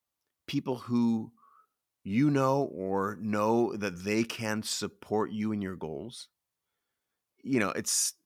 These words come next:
it's not required, but it could be helpful if these people are in the area that you are interested in, or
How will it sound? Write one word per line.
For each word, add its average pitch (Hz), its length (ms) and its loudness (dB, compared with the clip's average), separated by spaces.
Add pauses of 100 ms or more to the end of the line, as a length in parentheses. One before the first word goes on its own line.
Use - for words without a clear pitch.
it's - 560 0
not 120 340 4
required, 135 580 2
but 117 100 2
it 120 100 -6
could 147 160 -4
be 156 80 -8
helpful - 500 -4
if 107 60 0
these 113 180 -2
people 127 320 -4
are 117 360 -4
in 139 420 -4
the 127 200 -4
area 123 400 2
that 107 160 0
you 117 380 2 (680)
are 117 180 2
interested 135 500 -2
in, 92 160 0
or 101 640 4